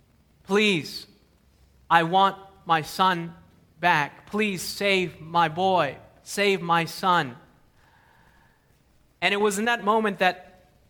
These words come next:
this rebellious son went back to the door and closed the door and went inside back to his room.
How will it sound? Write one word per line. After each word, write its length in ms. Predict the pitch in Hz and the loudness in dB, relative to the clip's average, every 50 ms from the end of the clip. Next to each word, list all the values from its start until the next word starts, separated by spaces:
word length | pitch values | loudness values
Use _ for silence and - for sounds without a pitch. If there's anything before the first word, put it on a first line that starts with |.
| _ _ | _ _
this 400 | 156 180 226 214 - - - - - - - | 0 0 0 0 0 -4 -6 -8 -12 -16 -10
rebellious 640 | 170 180 185 170 156 190 196 196 196 196 185 175 - | -6 -4 -4 -2 2 2 2 2 2 0 -2 -4 -6
son 560 | - - - 208 202 185 180 170 151 143 147 - - - - - _ _ _ _ _ _ _ _ _ _ _ _ _ _ _ _ _ _ _ | -8 -6 -2 2 2 4 4 2 0 -6 -12 -16 -20 -20 -20 -20 _ _ _ _ _ _ _ _ _ _ _ _ _ _ _ _ _ _ _
went 240 | 165 175 180 170 - | -2 -2 -2 -2 2
back 320 | - 185 196 190 190 - - | 4 4 4 4 2 -2 -6
to 80 | 175 | -6
the 120 | 175 180 175 | -4 -4 -2
door 320 | 165 180 185 180 180 175 | 0 0 2 4 4 4
and 160 | 156 143 139 | 4 2 -2
closed 480 | - - - 180 180 185 180 170 160 160 | -8 -8 -2 0 0 0 0 -4 -6 -8
the 100 | 165 156 | -8 -6
door 420 | 151 165 160 156 147 139 127 - - - - _ _ _ _ _ _ _ _ _ _ _ _ _ _ _ _ _ _ _ | -4 -2 0 2 2 0 0 -2 -6 -12 -20 _ _ _ _ _ _ _ _ _ _ _ _ _ _ _ _ _ _ _
and 160 | 156 156 156 151 | -4 -4 0 2
went 240 | 170 175 180 175 - - - - _ _ _ _ _ _ _ _ _ | 2 2 2 0 -4 -10 -20 -20 _ _ _ _ _ _ _ _ _
inside 640 | - 170 175 170 - - 165 147 143 139 135 127 131 - - - | -4 -4 -4 -4 -2 0 2 4 4 4 2 0 -4 -10 -10 -2
back 300 | - 147 143 139 - - | 2 2 2 2 0 -6
to 100 | - 139 | -10 -8
his 240 | 127 131 131 123 - | -8 -8 -8 -10 -10
room. 360 | 120 123 120 110 107 107 117 | -12 -12 -10 -12 -12 -14 -18